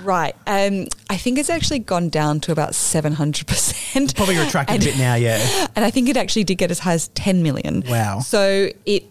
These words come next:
Speaker 1: it's certainly been all over the place, and n-, numbers that we shouldn't even contemplate. We can see how difficult five percent is making life, with
Speaker 2: Yeah.
Speaker 1: let alone, you know, anything, anything in the hundreds or thousands or millions for that matter. Um,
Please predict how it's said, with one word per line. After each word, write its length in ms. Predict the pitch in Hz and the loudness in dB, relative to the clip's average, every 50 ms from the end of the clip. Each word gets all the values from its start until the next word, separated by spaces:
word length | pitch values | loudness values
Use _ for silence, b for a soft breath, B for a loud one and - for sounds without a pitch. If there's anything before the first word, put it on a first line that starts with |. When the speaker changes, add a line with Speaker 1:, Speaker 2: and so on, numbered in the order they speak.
| - - - - - | -20 -20 -10 -4 -4
Speaker 1:
it's 180 | 196 - - | -4 -2 -2
certainly 600 | - - - 185 196 190 185 190 190 185 170 165 | -4 0 2 2 2 2 0 0 0 2 2 0
been 520 | 160 - - - 170 151 147 151 151 151 - - | -2 -4 -4 0 0 2 2 4 2 0 0 0
all 160 | 170 170 160 | 2 2 4
over 160 | 156 151 151 | 2 2 0
the 80 | 156 151 | -2 -4
place, 360 | - - 156 139 139 139 - | -2 0 0 0 0 0 -2
and 300 | - 151 151 147 139 - - | -2 0 0 0 -2 -2 -4
n-, 120 | 196 - - | -8 -8 -6
numbers 340 | 196 190 185 185 170 170 156 | -4 -2 0 2 2 2 0
that 120 | 165 - 165 | 0 0 0
we 240 | 165 160 156 - _ _ _ _ _ _ _ - | -2 -2 -2 -6 _ _ _ _ _ _ _ -4
shouldn't 360 | - - - 170 139 139 - | -2 -2 0 0 -2 -2 -2
even 200 | - 147 139 139 | -2 0 0 -2
contemplate. 360 | - 160 139 139 - 160 139 | -2 -2 -2 0 0 0 0
We 80 | 160 165 | 0 2
can 120 | - 180 | 0 2
see 100 | - 185 | 2 2
how 60 | 165 156 | 2 0
difficult 300 | 165 - - 156 139 - | 0 -2 -2 -2 -2 0
five 220 | 156 135 139 - | 0 0 0 -2
percent 220 | - - 151 131 | -2 -2 -2 -2
is 80 | 131 143 | -2 0
making 240 | 139 131 131 143 135 | -2 0 0 0 0
life, 380 | 135 135 127 131 135 - - | 0 0 0 0 -2 -4 -4
with 100 | 151 147 | -2 2
Speaker 2:
Yeah. 160 | 135 131 131 143 | 2 4 4 4
Speaker 1:
let 100 | 151 - | 2 2
alone, 440 | 147 139 135 131 135 127 127 - - | 2 2 2 2 0 0 -2 -4 -4
you 100 | 147 147 | -6 -4
know, 80 | 143 127 | -2 0
anything, 480 | 131 139 139 135 147 127 123 131 - _ - | 0 0 -2 -2 -2 -4 -4 -6 -8 _ -8
anything 380 | - - 147 143 147 147 139 | -4 -2 -2 0 -2 -2 -2
in 80 | 139 135 | -2 -2
the 60 | 139 | -2
hundreds 300 | - 147 143 135 131 - | -2 -2 -4 -4 -4 -4
or 80 | 135 131 | -4 -2
thousands 340 | - 135 135 - 147 131 | -2 -2 -2 -2 -4 -4
or 60 | 143 160 | -2 0
millions 440 | 180 208 202 170 139 - 143 - | 2 2 2 2 0 -2 -4 -6
for 80 | - 156 | -2 0
that 160 | 143 131 - | 0 0 0
matter. 220 | 143 139 139 151 - 262 294 320 330 330 320 311 277 254 B | 0 -2 -2 -2 -2 -2 -6 -6 -4 -4 -4 -4 -6 -6 B
Um, 260 | - 202 202 190 - | -2 -2 -2 -2 -6